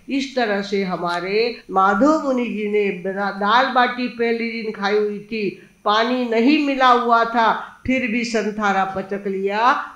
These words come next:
और अपनी ज़िंदगी पूरी करके अच्छी गति को उन्होंने प्राप्त किया। भगवानों, पानी का भी अपना एक महत्व होता है और ख़ास करके आजकल तो जैन पानी निकला है।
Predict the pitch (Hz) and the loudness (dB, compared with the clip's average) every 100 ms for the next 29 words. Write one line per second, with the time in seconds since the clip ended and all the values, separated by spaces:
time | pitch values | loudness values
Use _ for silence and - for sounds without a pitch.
0 | - 208 214 202 196 202 214 190 196 196 | -6 0 0 2 -2 -2 -4 -2 -2 0
1 | 202 190 202 196 196 190 190 185 175 175 | -2 -2 -6 -2 -2 0 -2 -2 -4 -4
2 | 180 190 220 - - - 208 - 240 202 | -4 -2 -2 -4 -12 -10 -8 -4 -2 0
3 | 185 185 180 185 185 190 190 _ - 208 | -2 -6 -6 -4 -6 -8 -12 _ -4 0
4 | 202 196 190 - 180 180 - 180 170 180 | 2 2 0 -2 -4 -4 -6 -12 -10 -4
5 | 175 160 156 160 170 175 175 180 220 233 | -2 -2 -4 -6 -6 -4 -2 2 2 2
6 | 247 - - - 180 202 214 208 202 190 | 0 -10 -10 -2 0 2 2 2 0 2
7 | 190 196 180 - 185 185 185 180 180 185 | 2 0 0 -4 -4 -2 -2 -6 -6 -6
8 | 185 190 175 175 170 170 190 220 226 - | -6 -8 -8 -6 -4 -4 -2 -2 -4 -10
9 | - 190 185 196 196 202 202 185 - 185 | -8 -8 -2 0 0 0 -6 -6 -4 -4
10 | 170 208 - 196 190 190 175 214 233 226 | -2 -4 -6 -8 -6 -4 0 0 0 0
11 | 202 202 196 190 180 170 143 135 | 0 0 -2 -2 -2 -6 -6 -10